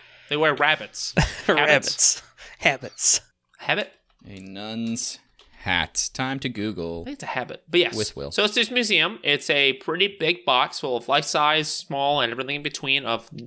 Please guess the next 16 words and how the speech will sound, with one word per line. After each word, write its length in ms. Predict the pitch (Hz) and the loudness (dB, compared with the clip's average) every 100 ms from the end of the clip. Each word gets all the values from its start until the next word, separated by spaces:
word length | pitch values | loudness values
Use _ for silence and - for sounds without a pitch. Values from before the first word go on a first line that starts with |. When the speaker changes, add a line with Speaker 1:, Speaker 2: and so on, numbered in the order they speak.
| 135 165 _ _ - | -16 -18 _ _ -6
Speaker 1:
kind 240 | - 226 | 0 0
of 100 | 240 - _ _ _ _ _ | 0 -8 _ _ _ _ _
interesting-looking 720 | - 160 139 - 135 131 151 | -2 0 0 -2 -2 -4 -4
nun 200 | 135 110 | -2 -2
dolls. 340 | 104 104 156 - _ _ _ - | 0 -2 -2 -8 _ _ _ -12
Speaker 2:
Cool. 320 | - 120 - _ _ _ _ _ _ _ _ _ _ _ - | 0 0 0 _ _ _ _ _ _ _ _ _ _ _ -4
Speaker 3:
I 100 | 101 | -2
cannot 340 | - 101 92 | 0 0 0
find 200 | - 92 | 0 -2
a 40 | 90 | 0
proper 300 | 95 82 85 | 0 0 -2
pronunciation 760 | 92 82 - 82 80 - 85 - | -4 -6 -4 -2 -2 -2 -6 -2
or 160 | 95 | -2
even 340 | - 98 95 92 | 0 0 -2 -2
what 240 | 90 92 | 0 2
that, 180 | 95 85 | 2 2